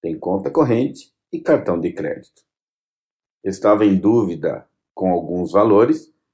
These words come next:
e começou a olhar no seu celular o extrato do cartão de crédito. O meu problema <laughs> já era outro, enxergar os números pequenos, ler as letras pequenas.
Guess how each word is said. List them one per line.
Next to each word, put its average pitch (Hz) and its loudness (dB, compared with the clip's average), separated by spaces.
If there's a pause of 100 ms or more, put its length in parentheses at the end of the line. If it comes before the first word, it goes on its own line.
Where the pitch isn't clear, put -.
(100)
e 190 -20
começou 180 0
a 156 6
olhar 104 2
no 117 -4
seu 107 -2
celular 104 0 (300)
o 85 -6
extrato 117 -4
do 117 -6
cartão 90 -2
de 92 -2
crédito. - -8 (800)
O 85 -10
meu 110 4
problema 95 0
<laughs> - -
já 101 2
era 98 4
outro, 107 0 (560)
enxergar 95 0
os 107 -2
números 120 -2
pequenos, 107 -2 (480)
ler 107 4
as 87 -2
letras 87 -2
pequenas. - -8